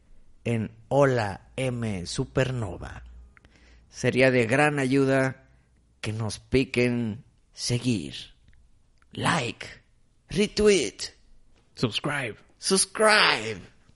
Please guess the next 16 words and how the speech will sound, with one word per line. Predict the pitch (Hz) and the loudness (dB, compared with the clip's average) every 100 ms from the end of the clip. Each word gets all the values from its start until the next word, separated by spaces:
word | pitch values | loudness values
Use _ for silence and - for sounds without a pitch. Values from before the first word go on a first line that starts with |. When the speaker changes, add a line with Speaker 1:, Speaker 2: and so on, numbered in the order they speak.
| _ - | _ -20
Speaker 2:
Follow. | - - 127 147 139 120 107 113 - - - | -20 -8 -4 -2 0 2 0 -4 -12 -20 -12
Speaker 1:
follow, | - 214 233 240 233 196 175 269 220 180 - - - - - - - - - - _ _ _ _ - | 2 6 6 6 6 8 6 4 2 -4 -10 -14 -12 -14 -20 -20 -20 -20 -20 -20 _ _ _ _ -2
play. | 240 262 262 392 381 | 4 8 10 10 10
Speaker 2:
Play. | 359 - 127 - - - | 12 12 10 6 -2 -2
<laughs> | 494 466 415 - - - - - - | -2 -2 -6 -8 -6 -6 -4 -6 -2
Share, | - - 117 170 160 | 4 6 8 8 8
güey. | 87 87 - | 4 -6 -10
Speaker 1:
Share. | - - 170 202 269 98 | -2 4 6 6 4 4
Speaker 2:
Ah, | 104 131 127 | 4 4 2
es | 120 | 2
muy | 120 | 0
importante | 123 123 110 104 113 | 2 0 -4 -6 -4
el | |
sh-, | - - | -2 -2
ese | 110 113 | -2 -4
share. | - 95 127 | -4 -4 -8